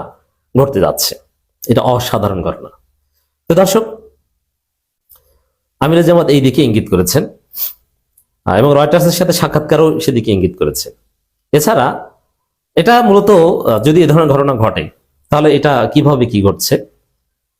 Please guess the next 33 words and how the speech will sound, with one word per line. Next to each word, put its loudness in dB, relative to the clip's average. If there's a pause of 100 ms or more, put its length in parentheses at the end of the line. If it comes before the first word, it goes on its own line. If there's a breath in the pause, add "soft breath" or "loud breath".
(320)
আহ, -2 (480)
তার 2
একটা -2
ট্রেস 0
আমি 0
দিই। 0
তার 0
আগে -2
বলি, -2 (1000)
এই 4
যে 4 (200)
একটা -2
প্রশ্ন 0
রাজনীতিতে 0
খুব 2
আলোচিত 0
হচ্ছে, -2 (440)
এটার 0
জবাবও 0
দিয়ে 2
দিই, 2
এটা 2
নিয়ে 2
আলাদা 0
আলোচনা 0
করবো -6
ডিটেলস। -8 (1040)
তো 0
ফাহাম 0
আব্দুল 0
সালামের 2
একটা 0
ভিডিও, 2